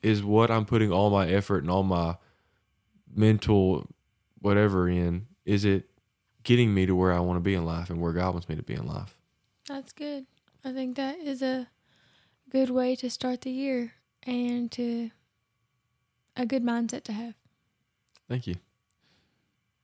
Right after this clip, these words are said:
Speaker 2: I was gonna end it there.
Speaker 1: Oh, you didn't say that. Is that what this meant?
Speaker 2: Yeah.
Speaker 1: Oh. <laughs>
Speaker 2: <laughs> Thank you.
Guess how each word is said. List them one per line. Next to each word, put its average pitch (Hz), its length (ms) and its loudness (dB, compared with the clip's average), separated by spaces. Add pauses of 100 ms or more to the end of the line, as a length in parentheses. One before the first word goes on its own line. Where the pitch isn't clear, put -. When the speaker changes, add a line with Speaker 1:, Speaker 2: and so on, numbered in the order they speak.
(360)
Speaker 2:
I 240 60 -8
was 233 100 -6
gonna 240 200 -4 (100)
end 226 180 -2
it 214 140 -12
there. 202 240 -20
Speaker 1:
Oh, 131 60 -2
you 131 120 4
didn't 151 160 0
say 196 120 -2
that. 107 220 -2
Is - 340 -20
that 123 100 4
what 127 80 4
this 127 160 2
meant? 143 200 2 (140)
Speaker 2:
Yeah. 240 260 -4
Speaker 1:
Oh. 101 320 -2 (1500)
<laughs> - 20 0
Speaker 2:
<laughs> - 0 - (480)
Thank 311 340 -4
you. 226 220 -4